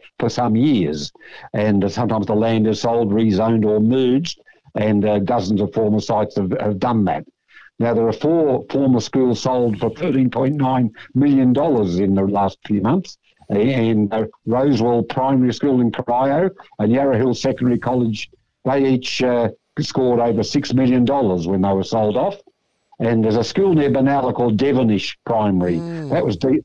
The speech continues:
Speaker 1: now that's got actually five prospective students, but has been de-staffed, and, uh,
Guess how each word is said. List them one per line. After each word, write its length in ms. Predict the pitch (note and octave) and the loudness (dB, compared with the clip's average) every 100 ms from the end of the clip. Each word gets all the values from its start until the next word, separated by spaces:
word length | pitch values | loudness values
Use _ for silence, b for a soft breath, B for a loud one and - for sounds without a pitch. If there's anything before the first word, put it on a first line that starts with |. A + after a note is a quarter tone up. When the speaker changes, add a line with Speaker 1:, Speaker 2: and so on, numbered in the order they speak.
| _ | _
Speaker 1:
now 140 | - B2+ | -4 -2
that's 180 | D#3+ - | -2 -2
got 180 | D3 | -4
actually 300 | B2 B2+ B2 | -2 -2 -2
five 420 | G#2+ C3 D#3 F3+ - | -4 -2 -2 -2 -2
prospective 560 | A2 - F#3+ - - | -4 -2 -4 -4 -8
students, 480 | - A#2 A2 C#3 - B B - | -4 -2 0 -2 -4 B B -4
but 80 | A#2+ | -2
has 120 | G#2 | 0
been 300 | C#3 C#3 C3 | 0 2 2
de-staffed, 680 | C3 C3 - C3 B2+ E3 A2+ | 2 0 0 -2 0 -2 0
and, 200 | G#2+ G#2+ | 0 0
uh, 120 | A2+ | -2